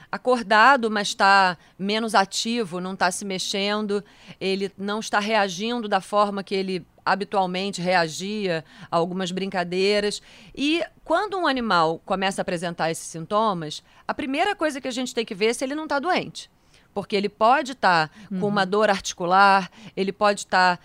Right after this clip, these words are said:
Speaker 1: sentindo alguma coisa que não tem um sintoma enorme, né, a ponto da pessoa falar, "Ah, tá vomitando, tá passando mal, fezes com sangue, obviamente meu cachorro ou meu gato tá doente."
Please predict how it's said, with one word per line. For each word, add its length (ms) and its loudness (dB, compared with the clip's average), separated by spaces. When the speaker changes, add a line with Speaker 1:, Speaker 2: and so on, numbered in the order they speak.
Speaker 1:
sentindo 720 -4
alguma 440 0
coisa 500 0
que 180 -8
não 200 -4
tem 240 -4
um 80 -6
sintoma 840 -2
enorme, 680 0
né, 260 -2
a 60 -2
ponto 480 -4
da 100 -2
pessoa 640 -2
falar, 320 6
"Ah, 40 6
tá 120 0
vomitando, 560 2
tá 100 -2
passando 320 -4
mal, 380 6
fezes 480 2
com 100 -10
sangue, 680 0
obviamente 720 2
meu 100 -4
cachorro 380 -4
ou 80 -2
meu 120 -4
gato 300 0
tá 100 -4
doente." 540 -4